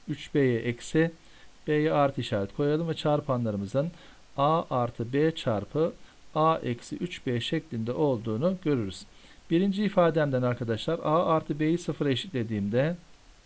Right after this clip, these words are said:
A eşittir eksi B olur. Halbuki A ve B pozitif gerçel sayılar demişti. Bunu da çeliştiğim için olamaz diyeceğiz. Peki. Gelelim ikinci şeyimize. A eksi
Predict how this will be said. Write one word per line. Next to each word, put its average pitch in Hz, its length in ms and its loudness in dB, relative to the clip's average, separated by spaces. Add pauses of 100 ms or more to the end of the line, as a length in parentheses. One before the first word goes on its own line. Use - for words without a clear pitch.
(880)
A 160 280 2
eşittir 156 580 -2
eksi 131 360 -4
B 165 160 4
olur. 175 360 2 (160)
Halbuki 160 600 0
A 165 200 4
ve 123 180 0
B 147 260 2 (320)
pozitif 180 480 0
gerçel 151 420 4
sayılar 117 460 0
demişti. 107 440 -2 (100)
Bunu 165 100 -2
da 160 100 0
çeliştiğim 143 480 0
için 170 340 -2 (100)
olamaz 147 480 2
diyeceğiz. 95 400 -6 (2750)
Peki. 214 360 0 (800)
Gelelim 185 480 4 (160)
ikinci 175 340 0
şeyimize. 127 560 2 (360)
A 175 200 6
eksi 180 600 2